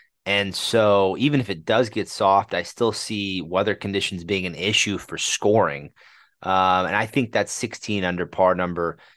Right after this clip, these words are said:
is just about perfect. Hopefully, you know, hopefully the leader is around twelve going into Sunday, twelve under par, and, and post four under to win it,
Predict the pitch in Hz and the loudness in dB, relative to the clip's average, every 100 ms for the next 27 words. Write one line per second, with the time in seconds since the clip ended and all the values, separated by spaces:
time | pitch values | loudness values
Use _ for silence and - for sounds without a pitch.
0 | - 101 - - 107 - 92 87 85 - | -6 -4 -4 0 0 0 2 2 2 0
1 | 90 - 87 - - - - 147 147 - | -4 -4 -8 -10 -10 -10 -2 2 2 2
2 | 135 123 120 117 110 - _ _ _ _ | 0 4 4 4 0 -6 _ _ _ _
3 | _ _ _ _ _ 127 104 87 76 - | _ _ _ _ _ -4 -2 -2 -6 -12
4 | _ - 131 147 - 135 131 120 113 - | _ -2 0 0 0 2 4 4 0 -6
5 | _ _ _ _ _ _ 110 107 101 117 | _ _ _ _ _ _ -8 -6 0 2
6 | 127 123 117 104 92 92 92 101 98 95 | 6 6 4 2 -4 -2 0 2 0 -2
7 | 90 _ - - - 98 120 165 185 - | -10 _ -12 -10 0 4 4 2 -4 -12
8 | 117 117 120 117 113 95 - 101 117 131 | -4 2 2 2 0 -2 -2 -2 2 4
9 | 135 131 - 113 117 110 - 117 120 - | 4 2 0 2 2 -2 0 0 -2 -8
10 | _ _ _ _ _ 95 95 92 90 87 | _ _ _ _ _ -8 -4 -2 -2 -4
11 | 87 87 92 90 - 120 110 - - 107 | -6 -8 -6 -6 -2 0 0 -2 0 2
12 | 110 107 110 92 80 87 117 - | 4 2 0 -2 -4 -2 -2 -4